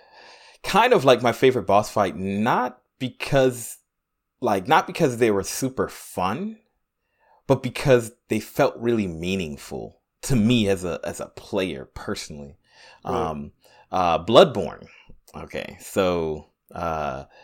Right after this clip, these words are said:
Speaker 1: Steve, you've played Bloodborne before, and
Speaker 2: I've played, like, five minutes. Remember, you were teaching me, you were
Speaker 1: <laughs>
Speaker 2: teaching
Speaker 1: Yeah.
Speaker 2: me that I'm too impatient.
Speaker 1: <laughs> Yeah, it's, it's definitely a game that you have to, like,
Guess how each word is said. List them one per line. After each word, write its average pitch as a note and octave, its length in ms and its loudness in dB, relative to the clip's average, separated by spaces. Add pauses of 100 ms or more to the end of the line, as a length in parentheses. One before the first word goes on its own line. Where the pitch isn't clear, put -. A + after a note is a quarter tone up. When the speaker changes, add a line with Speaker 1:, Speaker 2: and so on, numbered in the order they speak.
(360)
Speaker 1:
Steve, B2+ 420 -4
you've G#2 160 -6
played G2 240 0
Bloodborne F2 420 -4
before, D#2+ 680 -8
and D2 340 -14
Speaker 2:
I've C#3 160 2
played, E3+ 220 4
like, C#3 120 8
five A#2+ 280 4
minutes. A2 520 -2
Remember, B2 280 4
you A#2+ 120 8
were A#2+ 60 8
teaching B2+ 380 6
me, B2+ 180 8
you C#3+ 140 4
were D3+ 40 6
Speaker 1:
<laughs> - 20 2
Speaker 2:
teaching C3 280 6
Speaker 1:
Yeah. C3+ 60 4
Speaker 2:
me C#3 80 10
that B2 100 8
I'm A#2 120 0
too B2+ 180 8
impatient. A2+ 540 -2 (180)
Speaker 1:
<laughs> - 0 -
Yeah, B3+ 880 2
it's, F3+ 180 4
it's D#3+ 140 -2
definitely F3+ 380 4
a D3+ 60 -2
game A2 520 -6 (680)
that F#2 320 4
you G#2+ 140 -2
have A2 260 2
to, A2 100 0
like, F#2 400 -2